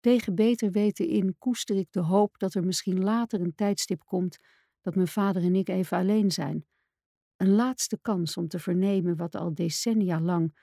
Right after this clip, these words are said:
furieus wordt verzwegen in dit huishouden. Een half uur later is mijn vader dood, zonder dat ik hem nog heb gesproken. Ik zal zijn stem nooit meer horen.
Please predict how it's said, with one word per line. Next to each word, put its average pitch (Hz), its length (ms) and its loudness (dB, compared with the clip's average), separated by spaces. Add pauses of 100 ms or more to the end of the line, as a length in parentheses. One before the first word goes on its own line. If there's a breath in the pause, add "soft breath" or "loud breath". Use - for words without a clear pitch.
(200)
furieus 208 640 0
wordt 175 220 -6
verzwegen 180 580 0
in 160 80 -4
dit 156 140 -4
huishouden. 160 640 -6 (2000)
Een 175 140 -2
half 190 260 0
uur 180 120 2
later 185 360 -2
is 180 120 -6
mijn 165 140 -2
vader 170 380 -4
dood, 156 340 -4 (480)
zonder 220 340 2
dat 202 160 -2
ik 202 100 -2
hem 185 100 0
nog 180 140 -2
heb 175 140 -6
gesproken. 170 640 -8 (720)
Ik 180 140 -8
zal 190 160 2
zijn 175 180 -2
stem 190 520 0
nooit 220 400 2
meer 180 180 2
horen. 165 400 -2